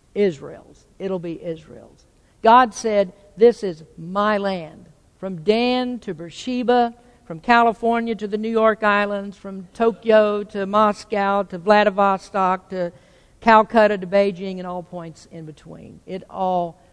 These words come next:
belongs to God, and thus it will all belong to Israel. God's kingdom encompasses the entire world. And I tell you something, we need to get with that plan before it's too late.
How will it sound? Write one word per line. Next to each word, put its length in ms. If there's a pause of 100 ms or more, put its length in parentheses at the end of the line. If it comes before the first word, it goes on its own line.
(120)
belongs 560
to 120
God, 380
and 180
thus 300
it 120
will 180
all 320
belong 500 (380)
to 120
Israel. 600 (480)
God's 400
kingdom 600
encompasses 800 (220)
the 280
entire 540
world. 320
And 80
I 80
tell 220
you 80
something, 340
we 140
need 160
to 40
get 160
with 120
that 200
plan 340
before 280
it's 140
too 160
late. 360